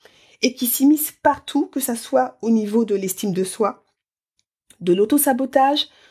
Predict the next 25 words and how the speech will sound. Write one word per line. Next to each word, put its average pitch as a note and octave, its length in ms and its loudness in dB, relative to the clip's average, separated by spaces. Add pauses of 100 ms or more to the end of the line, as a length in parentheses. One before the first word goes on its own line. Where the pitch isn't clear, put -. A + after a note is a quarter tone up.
(120)
de F3+ 80 -6
la F3 120 -2
procrastination, B3 1000 0
de G3 100 -6
la F#3+ 160 2
dépression G#3 800 -2
et G#3 180 2
autres. - 420 -8 (720)
Je - 180 0
vous A#3+ 140 4
rassure, C#4 760 2
en A#3+ 120 -6
tant C4 180 0
qu'enfant C4 340 -2
de B3 100 2
parents G#3+ 300 -4
toxiques, G#3+ 580 0 (400)
avant G3+ 260 2
de B3+ 100 2
traiter C4 440 0
nos B3+ 140 4
blessures, A#3 640 -4 (120)
on A3+ 140 -2
connaît A3 440 0 (160)
tous E4 420 2